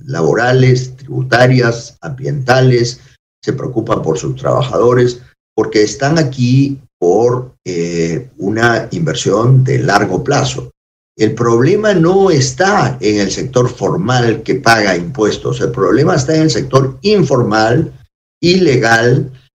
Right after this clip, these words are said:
distinguiendo las dos, los dos aspectos de la informalidad y la ilegalidad, que busca, eh, no pagar impuestos, no respetar, eh, los contratos laborales,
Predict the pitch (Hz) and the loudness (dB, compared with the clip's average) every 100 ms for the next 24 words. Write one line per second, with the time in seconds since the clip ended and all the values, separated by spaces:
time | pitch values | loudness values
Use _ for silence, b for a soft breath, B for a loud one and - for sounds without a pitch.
0 | _ _ _ - 95 - 87 90 92 120 | _ _ _ -18 -16 -12 -12 -10 0 2
1 | 123 127 107 92 78 69 - 92 113 - | 4 2 2 2 0 -4 -4 0 0 -2
2 | - - - 131 - - _ _ 131 69 | -8 -12 -10 -10 -10 -18 _ _ -12 -10
3 | - 107 127 127 65 - 78 65 65 67 | -4 0 0 0 -6 -6 -8 -4 -2 -2
4 | - 57 69 85 104 69 87 78 67 69 | -2 -4 0 0 0 -2 -2 -2 -2 -2
5 | 87 82 73 - 82 85 92 95 90 90 | -2 0 -2 -2 0 0 0 0 0 0
6 | 92 87 71 - - _ _ B B _ | 0 2 -2 -4 -12 _ _ B B _
7 | 143 147 131 - 104 123 135 135 127 120 | 2 2 2 -2 -4 0 0 0 2 2
8 | - - - 87 90 90 87 87 85 95 | -2 -10 -10 -8 -6 -6 -6 -8 -6 -2
9 | 139 135 123 117 98 107 104 - 110 107 | 0 2 2 2 0 0 0 0 0 2
10 | 104 127 113 143 135 120 98 - 107 104 | 0 -2 -2 2 2 2 0 0 0 0
11 | 82 85 80 85 80 73 90 82 87 78 | -2 -2 -4 -4 -4 -2 -2 0 0 0
12 | 87 101 101 95 95 | 0 2 2 2 2